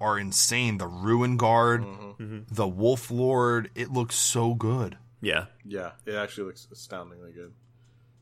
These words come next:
Speaker 1: Um, it, it lo-, I don't know where this is, but I'm assuming it, this is in Fr-, is this in France? Is that, like, statue
Speaker 3: That's the
Speaker 1: with
Speaker 3: Arc
Speaker 1: the
Speaker 3: de
Speaker 1: front
Speaker 3: Triomphe right there.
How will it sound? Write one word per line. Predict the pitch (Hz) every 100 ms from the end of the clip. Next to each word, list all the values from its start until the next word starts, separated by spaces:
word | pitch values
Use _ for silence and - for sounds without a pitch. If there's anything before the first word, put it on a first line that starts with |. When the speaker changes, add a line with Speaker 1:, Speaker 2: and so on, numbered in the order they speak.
| _ -
Speaker 1:
Um, | 107 107 104 104 98 - _ _ _ _ _ _ _ _ _ _ _ _ -
it, | 123 -
it | 123
lo-, | 117 127
I | 113 131
don't | 156
know | 147 135
where | 110 110 113 123 120 -
this | 110 117 117 - -
is, | 110 104 143 190 - -
but | 117 117 -
I'm | 117
assuming | 110 - 127 143 139 -
it, | 110 -
this | 113 110
is | 110
in | 107
Fr-, | 98 - -
is | - 107
this | 131 190
in | 170
France? | - 120 147 151
Is | 120 107
that, | 110 123
like, | 143 120
statue | - 110 107 104 - 139 143 147 - _ _
Speaker 3:
That's | 123 127 127
the | 120
Speaker 1:
with | 110
Speaker 3:
Arc | 113
Speaker 1:
the | 120
Speaker 3:
de | 101
Speaker 1:
front | - 104
Speaker 3:
Triomphe | 120 113 -
right | 98 -
there. | 110 98 110